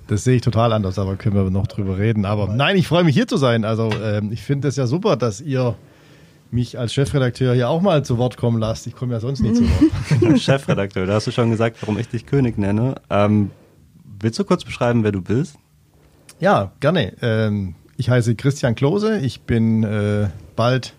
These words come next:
Speaker 1: fünfzig Jahre alt, oh Gott, ähm, wie die Zeit vergeht. Hab, äh, drei Kinder aus zwei Ehen, ähm, noch einen klei-, sehr kleinen Sohn jetzt, äh, der jetzt fünf Jahre alt ist. Also ich, äh, mach diese Thematik irgendwie nochmal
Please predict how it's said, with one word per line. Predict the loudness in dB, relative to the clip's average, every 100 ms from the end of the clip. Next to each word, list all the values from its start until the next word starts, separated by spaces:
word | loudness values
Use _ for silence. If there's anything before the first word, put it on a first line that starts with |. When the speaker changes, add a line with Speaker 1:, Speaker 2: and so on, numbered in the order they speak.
| _ _
Speaker 1:
fünfzig | _ 0 0 -2 -2
Jahre | 0 0 0
alt, | 0 -2 -2
oh | 0
Gott, | 0 0 -8 -18 -18 -20 -20 -20 _
ähm, | 0 2 4 4 2 0 -2
wie | -6
die | -4
Zeit | -2 0
vergeht. | 0 2 0 0 -4
Hab, | 0 0 0
äh, | 0 2 2 2 0 -2
drei | -2 0 2
Kinder | 2 2 4
aus | 2 0
zwei | -2 0
Ehen, | 0 -2 0 0 -2
ähm, | -2 -2 -2 -2 -2 -2
noch | -2
einen | -2
klei-, | -2 -4 -4
sehr | -4 -4
kleinen | 0 0 0
Sohn | 0 2 2
jetzt, | 2 0 -4
äh, | -4 -2
der | -2 -2
jetzt | -4
fünf | -4
Jahre | -2 -2 0
alt | 0
ist. | -2 -2
Also | -4 -4
ich, | -4 -4 -4
äh, | -2
mach | -2 -4 -8 -14
diese | -8 -6 -4
Thematik | 0 0 0 -2
irgendwie | -2
nochmal | 0 4 4 4